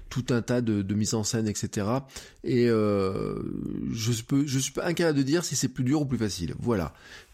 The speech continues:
Toujours est-il que je trouve actuellement que l'audio, le podcast est une simplicité redoutable, même s'il y a des petits écueils techniques, que la vidéo est beaucoup plus compliquée sur la, tout un tas d'ensembles à maîtriser, et là vous retrouvez des, des choses que je vous ai dit dans les anciens épisodes,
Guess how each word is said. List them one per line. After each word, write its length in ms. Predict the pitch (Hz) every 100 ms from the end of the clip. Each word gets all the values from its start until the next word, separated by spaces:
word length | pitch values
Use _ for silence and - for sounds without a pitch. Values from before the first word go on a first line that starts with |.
| -
Toujours 300 | 202 190 156
est-il 440 | 143 - 151 127
que 320 | - 120 104 104
je 160 | 131
trouve 400 | 160 - 139 113
actuellement 560 | 127 127 143 123 123 117
que 120 | -
l'audio, 440 | 101 127 123 123
le 80 | 107
podcast 540 | - 113 - 107 - -
est 220 | 95 -
une 120 | 110
simplicité 680 | - - 156 143 131 120 123
redoutable, 640 | 117 107 107 104 117 131 143 - - -
même 200 | 110 113
s'il 200 | - 117
y 40 | 92
a 60 |
des 120 | 98
petits 240 | - - 98
écueils 240 | 101 92
techniques, 440 | - 98 160 185 - - - _
que 120 | - 139
la 160 | 135
vidéo 640 | 127 147 156 147 147 135 104
est 80 |
beaucoup 420 | 95 117 196 190 160
plus 140 | 151
compliquée 540 | 143 123 127 123 127
sur 240 | 123 101 95
la, 200 | 95 101
tout 200 | - 147
un 100 | 131
tas 220 | - 117
d'ensembles 480 | 107 101 - 107 98
à 140 | 92
maîtriser, 640 | 98 95 - 90 139 226 117
et 60 |
là 100 | 101
vous 220 | 98 101
retrouvez 540 | 92 151 165 - 143 127
des, 160 | 107 101 110
des 140 | 101
choses 240 | - 123
que 100 | -
je 60 | 95
vous 120 | 101
ai 80 | 123
dit 60 | 110
dans 140 | 85
les 180 | 85 98
anciens 280 | 120 120 87
épisodes, 440 | 87 95 147